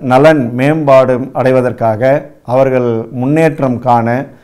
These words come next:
அவர்களுடைய வருமானம் இரட்டிப்பாக பல்வேறு, அ, ம், செயல்களை நாங்கள் செய்து கொண்டிருக்கிறோம். ஆகவே, அ, விவசாய பெருங்குடி மக்கள், தொழில் முனைவோர்கள், பண்ணையாளர்கள்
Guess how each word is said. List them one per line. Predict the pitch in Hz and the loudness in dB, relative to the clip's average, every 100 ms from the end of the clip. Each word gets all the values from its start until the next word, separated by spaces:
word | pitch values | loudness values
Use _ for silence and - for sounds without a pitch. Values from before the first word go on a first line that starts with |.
| _ _ | _ _
அவர்களுடைய | - 139 147 135 123 117 | 0 2 2 0 0 0
வருமானம் | 120 135 151 151 147 151 147 | 2 2 2 0 0 -4 -4
இரட்டிப்பாக | 127 120 156 - 120 117 143 104 113 | -4 -2 -2 2 2 2 0 -2 -6
பல்வேறு, | 131 147 165 175 180 165 135 120 - - _ - | -4 0 2 4 4 4 2 0 -8 -20 _ -4
அ, | 123 120 117 | -2 0 -2
ம், | 139 131 123 117 113 | -4 -8 -8 -10 -4
செயல்களை | 135 147 143 135 | 2 2 2 0
நாங்கள் | 131 120 117 113 | -2 -2 -4 -4
செய்து | 123 131 131 | -2 0 -2
கொண்டிருக்கிறோம். | 123 120 113 101 117 123 131 - _ _ | -4 -6 -6 -6 -6 -6 -8 -18 _ _
ஆகவே, | 135 139 127 143 208 - 180 | 2 2 2 0 -2 -10 -8
அ, | 123 120 | -2 -2
விவசாய | 113 139 156 151 151 | 0 -2 2 4 4
பெருங்குடி | 151 135 143 135 | 2 -2 0 -2
மக்கள், | 127 120 143 135 143 143 | -4 -2 -2 -2 -2 -6
தொழில் | - 139 156 | -2 0 2
முனைவோர்கள், | 131 123 135 131 123 117 123 127 131 | 0 0 0 0 0 0 -2 -4 -4
பண்ணையாளர்கள் | 127 147 139 117 117 113 127 143 | -2 0 2 2 0 0 -2 -2